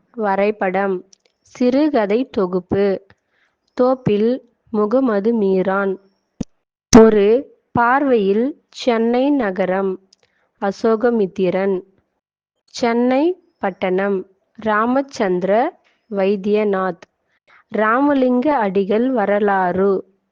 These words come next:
ஊரன் அடிகள். பனிரெண்டாம் வகுப்பு தமிழ் இயல் ஐந்து. படிப்போம், பயன்படுத்துவோம்.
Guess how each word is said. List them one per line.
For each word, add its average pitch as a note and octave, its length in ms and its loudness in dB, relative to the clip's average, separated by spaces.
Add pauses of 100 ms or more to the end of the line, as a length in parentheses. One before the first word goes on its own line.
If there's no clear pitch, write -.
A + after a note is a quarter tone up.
ஊரன் G#3 640 0 (120)
அடிகள். F#3 580 -2 (1300)
பனிரெண்டாம் A#3 640 2
வகுப்பு G#3+ 720 0 (460)
தமிழ் G#3+ 500 -2 (680)
இயல் A#3 440 2 (180)
ஐந்து. G3+ 800 0 (920)
படிப்போம், A3+ 760 -2 (440)
பயன்படுத்துவோம். G3+ 1200 -2